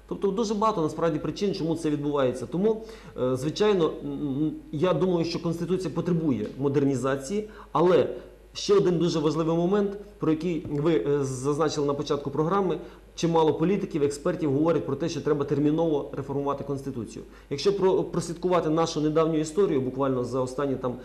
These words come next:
років десять, то всі чинні президенти, в тому числі президент Кучма, за якого, е, було прийнято Конституцію, з-, в кінці свого правління заявив про те, що необхідно змінювати Конституцію. Причому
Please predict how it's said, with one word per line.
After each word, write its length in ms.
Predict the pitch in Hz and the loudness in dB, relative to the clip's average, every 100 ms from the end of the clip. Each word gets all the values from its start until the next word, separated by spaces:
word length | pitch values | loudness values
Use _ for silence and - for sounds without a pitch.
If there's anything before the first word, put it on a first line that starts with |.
| - - | -16 -4
років 280 | 143 143 147 | -2 0 2
десять, 400 | 139 135 101 - - - | 4 4 2 -6 -12 -10
то 200 | - 165 - | -2 -2 -2
всі 400 | - - - 185 | -8 -6 0 0
чинні 420 | 117 - 185 151 135 | 0 -4 -2 -2 -2
президенти, 680 | 151 131 139 185 202 - | -2 -2 0 0 0 -4
в 140 | 104 - | -6 -2
тому 200 | 156 156 | 0 -2
числі 200 | - 135 | -4 -4
президент 480 | - 143 156 143 | -2 -2 0 0
Кучма, 400 | 127 202 202 131 | -2 -2 -2 -2
за 140 | 120 143 | 0 0
якого, 420 | 143 156 131 127 - - - | 2 2 2 0 -6 -16 -4
е, 120 | 123 123 | 0 2
було 240 | 139 156 | 2 2
прийнято 500 | 160 170 143 123 - - | 4 2 2 -2 -4 -6
Конституцію, 720 | 160 151 156 214 220 - 123 - - | -4 -2 -2 -4 -4 -4 -4 -6 -10
з-, 60 | |
в 240 | - - - | -12 -8 -2
кінці 260 | 175 175 | 0 0
свого 260 | 170 160 156 | -2 0 0
правління 440 | 139 139 196 196 | 0 0 0 0
заявив 400 | 143 131 135 185 | 0 2 2 2
про 80 | 185 | 0
те, 140 | - 175 | -4 -4
що 160 | 135 | -4
необхідно 380 | 127 123 180 156 | -4 -2 -2 0
змінювати 420 | 143 151 123 110 | 0 0 0 -2
Конституцію. 580 | 117 120 123 110 104 - | -6 -8 -8 -10 -12 -14
Причому 420 | - - 170 160 | -14 -6 -2 -2